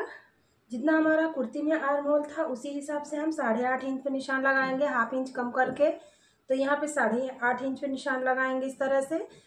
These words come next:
और यहाँ पे दो इंच मार्जिन लेंगे। उसके बाद इस लाइन को इस तरह से, इस लाइन से मिला देना है, इस निशान को इस निशान से मिला देना है इस तरह से।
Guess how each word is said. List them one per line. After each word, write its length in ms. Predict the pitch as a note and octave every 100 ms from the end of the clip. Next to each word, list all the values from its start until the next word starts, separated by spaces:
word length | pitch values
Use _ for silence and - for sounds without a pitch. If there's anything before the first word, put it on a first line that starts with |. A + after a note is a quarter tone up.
| - -
और 120 | C4
यहाँ 260 | C#4 D4
पे 120 | D#4+ D#4
दो 180 | C4 D4
इंच 280 | D4+ E4 C4+
मार्जिन 380 | A#3+ A3 C4
लेंगे। 440 | C4 C4+ C4+ C#4+ F4+ - - - _ - - C#4
उसके 280 | C#4 - D#4
बाद 260 | D#4 D#4 - _ _ -
इस 200 | B3+ -
लाइन 340 | C#4+ D4 D4+
को 100 | D4+
इस 180 | D#4 D4+
तरह 200 | D4+ D4+
से, 220 | D4+ E4+ G#4 - _ -
इस 160 | C#4 D4+
लाइन 280 | D4 D4+
से 100 | D4+ E4+
मिला 320 | D4 A3 A#3
देना 300 | B3 C4+ C#4+
है, 140 | C#4+
इस 120 | C#4+ -
निशान 440 | C#4+ D4 D4 D4+
को 140 | D#4 E4+
इस 200 | D#4 -
निशान 340 | C4 C4+ C4+
से 100 | C#4 C#4
मिला 280 | A3+ A3+ B3
देना 240 | C4+ C4+
है 100 | C4+
इस 120 | C4
तरह 220 | - C4+ C4+
से। 240 | C#4 D#4+